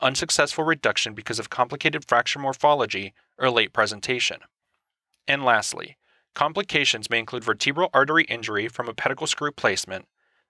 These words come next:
late kyphotic deformity, late instability,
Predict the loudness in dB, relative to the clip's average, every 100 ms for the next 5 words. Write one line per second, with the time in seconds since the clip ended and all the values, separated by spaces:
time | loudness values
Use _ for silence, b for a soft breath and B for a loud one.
0 | _ 0 2 -2 4 2 2 -2 -4 -2
1 | -2 -2 -6 -8 _ _ _ _ 0 0
2 | 0 -2 -2 4 6 6 4 -2